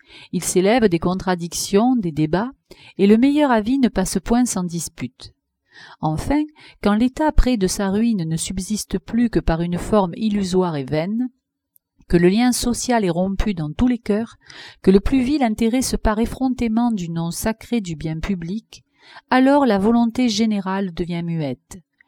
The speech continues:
Tous, guidés par des motifs secrets, n'opinent pas plus comme citoyens que si l'État n'eût jamais existé.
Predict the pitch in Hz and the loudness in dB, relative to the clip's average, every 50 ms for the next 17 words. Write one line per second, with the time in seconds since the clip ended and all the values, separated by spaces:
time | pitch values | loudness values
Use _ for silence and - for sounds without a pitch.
0 | _ _ - _ _ _ _ _ - 220 247 269 - - - - - - 165 170 | _ _ -20 _ _ _ _ _ 0 0 0 0 -2 -6 -10 -12 -12 -10 -6 -4
1 | 208 208 202 277 285 - - 190 180 165 175 175 180 185 190 - - 196 190 - | -4 -2 0 -2 2 4 4 2 4 0 -4 -2 -2 -2 -2 -4 -6 -8 -8 -8
2 | - - 202 190 - - - - 185 208 226 - _ _ _ _ _ - 202 240 | -4 -4 -4 -4 -4 -10 -10 -6 -6 -6 -6 -10 _ _ _ _ _ 0 2 2
3 | 247 - - 302 302 262 220 - - 240 233 233 - 247 254 262 254 - 196 175 | 2 2 0 0 0 -2 -2 2 2 0 0 2 0 0 0 0 0 -2 -4 -4
4 | 175 175 - - 214 - - 208 196 196 190 214 247 269 262 247 - 190 - - | -4 -6 -6 -8 -8 -2 0 0 0 2 0 0 0 0 0 0 0 -2 -4 -4
5 | - 190 185 196 190 - - 240 233 220 196 180 170 190 190 190 196 208 196 - | -6 0 0 0 0 0 -2 -2 0 0 -2 -2 -2 -2 -2 -2 -2 -4 -6 -8
6 | 165 147 147 147 147 - - - - 131 127 131 | -10 -10 -12 -12 -12 -14 -14 -12 -10 -10 -10 -10